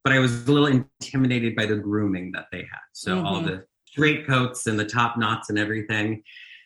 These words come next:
Speaker 1: And so looking through the different breeds, I kind of stumbled upon the Havanese,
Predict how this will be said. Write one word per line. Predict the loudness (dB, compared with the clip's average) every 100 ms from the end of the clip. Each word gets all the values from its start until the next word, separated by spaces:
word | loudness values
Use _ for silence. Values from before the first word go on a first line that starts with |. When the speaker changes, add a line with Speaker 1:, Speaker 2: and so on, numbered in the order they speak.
| 0
Speaker 1:
And | 4
so | 6 4 4
looking | 2 2 4 4 2
through | 0 0
the | 0
different | 0 0 -2
breeds, | -2 -4 -2
I | -2
kind | -2 -2
of | -2
stumbled | 0 0 2
upon | 0 -2 -2
the | -2
Havanese, | -2 -2 0 2 4 2 0